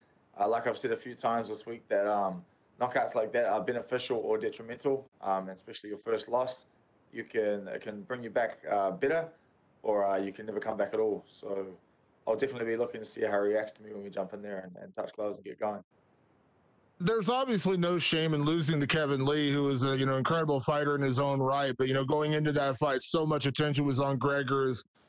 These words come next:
Speaker 2: undefeated, kind of the next big thing. But do you feel like you do still get you know, a pretty quality win here over a guy who, you know, still has a lot of hype behind him. You know, obviously, again, no shame in losing to Kevin Lee, but,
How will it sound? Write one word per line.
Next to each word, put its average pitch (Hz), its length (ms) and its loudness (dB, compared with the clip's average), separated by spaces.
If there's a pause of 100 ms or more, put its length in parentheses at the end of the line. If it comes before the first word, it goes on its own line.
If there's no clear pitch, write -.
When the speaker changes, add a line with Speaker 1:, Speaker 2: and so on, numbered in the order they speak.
(120)
Speaker 2:
undefeated, 165 720 2
kind 165 200 2
of 151 40 0
the 147 100 4
next 151 280 0
big 143 260 0
thing. 147 320 2
But 143 140 2
do 156 80 2
you 185 140 2
feel 233 200 0
like 202 200 0
you 170 100 2
do 180 260 2
still 185 400 0
get 160 360 0 (360)
you 170 80 2
know, 165 80 4
a 151 60 0
pretty 208 260 2
quality 185 520 2
win 156 320 2
here 165 200 2
over 147 260 2
a 143 60 2
guy 151 280 2
who, 156 180 2
you 151 120 2
know, 147 80 4
still 285 320 2
has 180 160 0
a 160 40 2
lot 165 180 4
of 139 60 0
hype 170 240 0
behind 143 360 2
him. 139 260 2
You 143 60 2
know, 143 80 2
obviously, 156 380 2
again, 151 240 2
no 147 160 2
shame 156 260 2
in 151 60 2
losing 139 260 2
to 135 80 2
Kevin 135 340 2
Lee, 165 180 2
but, 135 200 0